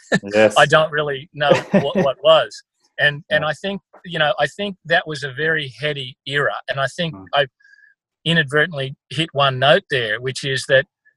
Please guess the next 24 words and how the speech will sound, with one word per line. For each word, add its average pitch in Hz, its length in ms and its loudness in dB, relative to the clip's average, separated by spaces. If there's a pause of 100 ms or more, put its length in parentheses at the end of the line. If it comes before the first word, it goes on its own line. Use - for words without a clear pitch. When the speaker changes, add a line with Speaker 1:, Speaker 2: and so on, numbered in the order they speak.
(220)
Speaker 1:
the 151 100 2
game 165 280 6
was 175 140 -4
played 147 300 2
in 135 80 -6
the 123 80 -8
winter 151 500 0
at 127 140 -2
that 131 160 2 (100)
point. 135 240 -2 (200)
Speaker 2:
Yeah, 104 180 0
that's 90 160 -10
right. 104 160 -6 (320)
Speaker 1:
And 147 100 2
I 147 120 2
think 196 260 -4
in 185 120 -6
terms 165 360 -2
of 143 100 -8
being 147 220 -4
able 135 160 -2
to 123 80 -4
get, 139 280 2 (640)
uh, 127 280 4